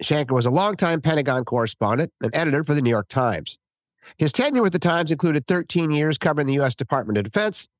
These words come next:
overseas combat operations, and national security policymaking. Shanker conducted dozens of reporting trips to Afghanistan and Iraq and was embedded in the field with units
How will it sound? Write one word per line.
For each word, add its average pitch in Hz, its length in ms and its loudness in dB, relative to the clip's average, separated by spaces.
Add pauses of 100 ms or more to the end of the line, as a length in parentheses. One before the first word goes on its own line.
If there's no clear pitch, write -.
(360)
overseas 127 400 0
combat 160 400 0
operations, 147 680 -2 (280)
and 185 140 2
national 135 360 2
security 120 440 2
policymaking. 104 800 0 (920)
Shanker 247 320 2
conducted 220 420 0
dozens 196 340 2
of 185 80 2
reporting 185 400 0
trips 120 300 -2
to 127 100 2
Afghanistan 180 600 2
and 160 80 2
Iraq 143 420 0 (340)
and 117 60 0
was 123 120 2
embedded 185 360 2
in 202 80 0
the 196 80 0
field 175 340 0
with 156 140 -4
units 196 440 -2